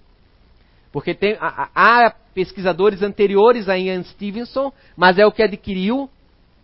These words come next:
um, um maior abrangência global, os seus estudos. Recebendo, de,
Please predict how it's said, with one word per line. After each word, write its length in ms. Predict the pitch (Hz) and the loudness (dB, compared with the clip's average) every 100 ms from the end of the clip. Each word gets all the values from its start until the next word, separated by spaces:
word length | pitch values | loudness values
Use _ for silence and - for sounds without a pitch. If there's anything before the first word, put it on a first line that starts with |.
| _ _ _ _ 139 | _ _ _ _ -14
um, 140 | 165 | -12
um 560 | 165 156 156 151 147 131 _ _ - | -10 -12 -12 -14 -16 -18 _ _ -4
maior 500 | 165 165 170 233 254 | 0 4 8 8 8
abrangência 1120 | 202 190 185 143 156 226 220 - 160 123 - _ | 4 0 -4 -4 -4 -4 -6 -6 -2 -2 -4 _
global, 580 | 143 151 135 131 110 101 _ _ _ _ - | -2 0 4 2 2 -4 _ _ _ _ -20
os 100 | 113 | -10
seus 220 | 135 131 | -10 -8
estudos. 640 | 127 - 127 98 92 - _ _ _ _ _ _ _ _ _ _ _ _ _ _ _ | -14 -14 -14 -14 -18 -20 _ _ _ _ _ _ _ _ _ _ _ _ _ _ _
Recebendo, 640 | 208 220 226 165 202 190 | -4 -2 -2 -4 -4 -6
de, 160 | 156 | -12